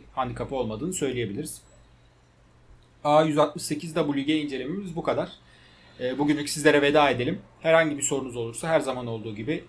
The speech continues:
bütün sosyal medya kanallarımızdan bize ulaşarak sorularınızı sorabilir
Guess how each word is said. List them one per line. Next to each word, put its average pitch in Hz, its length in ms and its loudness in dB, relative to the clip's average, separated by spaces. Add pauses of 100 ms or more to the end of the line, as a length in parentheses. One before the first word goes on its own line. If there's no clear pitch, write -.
(120)
bütün 156 220 -8
sosyal 127 360 -2
medya 117 240 -6
kanallarımızdan 120 680 -8
bize 139 140 -8
ulaşarak 127 540 -6 (180)
sorularınızı 113 460 -2
sorabilir 123 540 -6